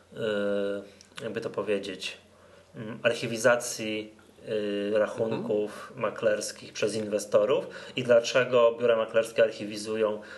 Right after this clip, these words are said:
Speaker 1: e, tylko i wyłącznie, e, historię rachunków tylko i wyłącznie przez, no,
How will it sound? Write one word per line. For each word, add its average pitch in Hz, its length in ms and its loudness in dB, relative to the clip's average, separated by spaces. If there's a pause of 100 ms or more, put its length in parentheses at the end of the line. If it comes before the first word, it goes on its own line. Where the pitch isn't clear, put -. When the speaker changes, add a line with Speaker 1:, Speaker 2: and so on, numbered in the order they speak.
(140)
Speaker 1:
e, 98 220 -2
tylko 113 300 -2
i 107 80 0
wyłącznie, 107 720 -2
e, 101 560 -2
historię 113 400 2
rachunków 113 360 -2 (180)
tylko 127 200 -4
i 120 40 0
wyłącznie 113 540 0 (180)
przez, - 220 -4
no, 123 120 -2